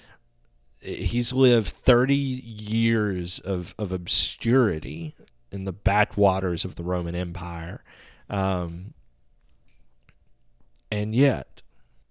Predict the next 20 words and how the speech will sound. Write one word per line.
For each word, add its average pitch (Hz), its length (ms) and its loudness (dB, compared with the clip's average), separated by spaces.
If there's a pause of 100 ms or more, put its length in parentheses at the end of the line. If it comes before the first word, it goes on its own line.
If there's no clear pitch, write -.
(240)
God, 107 680 0
a-, 104 180 -6
at 92 140 -4
his 117 320 0
baptism, 92 720 -2
says 92 840 -2 (500)
of 98 220 -2
him 101 500 0
what 98 320 2
is 95 140 2
said 113 280 4
over 98 320 2
us 123 380 0
at 95 120 -2
our 117 220 2
baptism. 82 840 -8 (2000)
"You 110 260 0
are 110 80 4
my 101 160 0
Son, 107 760 -2